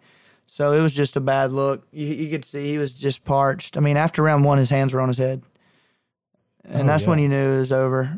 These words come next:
Speaker 1: r-, honestly. That's when you knew. You hate to see it. It was a good card, though. I mean, I enjoyed the fights.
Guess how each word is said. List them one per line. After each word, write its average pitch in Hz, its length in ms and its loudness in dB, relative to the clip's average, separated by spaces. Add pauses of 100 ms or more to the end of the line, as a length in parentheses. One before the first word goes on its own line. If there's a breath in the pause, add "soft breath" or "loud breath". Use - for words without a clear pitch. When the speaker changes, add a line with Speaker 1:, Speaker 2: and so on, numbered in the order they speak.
Speaker 1:
r-, 139 160 -4
honestly. 135 560 -2
That's - 280 -4
when 143 100 -6
you - 80 -8
knew. - 220 -10 (720 soft breath)
You 151 120 -4
hate 151 120 2
to 143 80 -4
see 131 220 0
it. 131 100 -2
It - 540 -16
was 190 80 0
a 214 40 -2
good 247 140 -2
card, 185 300 2
though. 180 160 4
I 180 40 0
mean, 156 160 0
I 185 140 2
enjoyed 175 300 4
the 165 60 2
fights. 151 520 -2